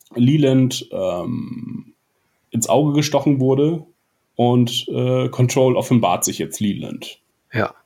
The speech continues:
Speaker 1: Magst du erzählen? <laughs> Oder?
Speaker 2: Ich kann da nicht viel zu erzählen. Das, also, genau, er erzählt ja so ein bisschen seinen Plan und, ähm, erzählt dann auch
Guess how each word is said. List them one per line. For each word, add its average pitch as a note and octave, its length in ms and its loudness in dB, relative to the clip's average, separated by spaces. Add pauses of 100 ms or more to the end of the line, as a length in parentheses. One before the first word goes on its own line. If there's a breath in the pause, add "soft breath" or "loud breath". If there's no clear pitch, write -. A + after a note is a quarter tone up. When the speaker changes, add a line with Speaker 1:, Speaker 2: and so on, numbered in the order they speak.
(240)
Speaker 1:
Magst G#2 280 -2
du D3+ 80 4
erzählen? C#3+ 420 0 (380 loud breath)
<laughs> - 400 -10
Oder? A#2 100 2
Speaker 2:
Ich C3+ 120 0
kann D#3+ 100 0
da D#3+ 60 4
nicht C3+ 180 0
viel D3+ 100 0
zu B2+ 140 2
erzählen. A#2 480 0
Das, B2+ 240 0 (140)
also, B2+ 240 0 (1700 loud breath)
genau, B2 220 2
er G2+ 60 -2
erzählt C3 320 -6
ja C#3+ 60 0
so B2+ 100 -2
ein B2 40 0
bisschen C3 240 0
seinen A#2 220 2
Plan C#3+ 460 0
und, C3 340 -2
ähm, A#2 540 0 (800)
erzählt B2+ 420 0
dann A#2 140 2
auch A2 220 -2